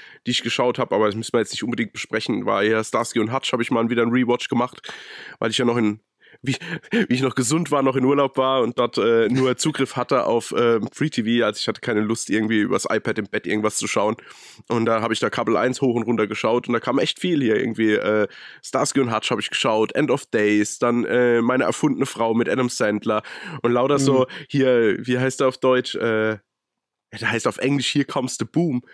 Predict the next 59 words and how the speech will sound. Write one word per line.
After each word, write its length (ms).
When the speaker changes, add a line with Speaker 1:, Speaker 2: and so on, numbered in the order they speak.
Speaker 1:
Den 100
lieb 280
ich 80
ja 140
mit 160
Kevin 240
James 360
hier, 220
dieser, 420
wo 140
er, 180
wo 60
er 60
dieser, 320
diesen 320
Lehrer 360
spielt. 380
Äh, 340
wie 80
heißt 260
Speaker 2:
Der 80
Speaker 1:
der? 60
Speaker 2:
boxt, 420
der 140
ist 80
Speaker 1:
Ja, 220
Speaker 2:
ein 40
Speaker 1:
also, 200
Speaker 2:
M 320
M 120
A 140
Fighter, 340
ne? 80
Speaker 1:
Genau, 300
genau, 320
da 140
Speaker 2:
Ja, 260
Speaker 1:
früher 180
Speaker 2:
ja. 80
Speaker 1:
irgendwie, 340
genau, 280
richtig. 420
Speaker 2:
Oh, 60
der 100
ist 180
cool, 160
den 140
mag 160
ich 100
auch. 160
Speaker 1:
Oh, 140
ich 140
mag 200
den 140
auch, 260
auch 200
wenn 100
das 240
total, 600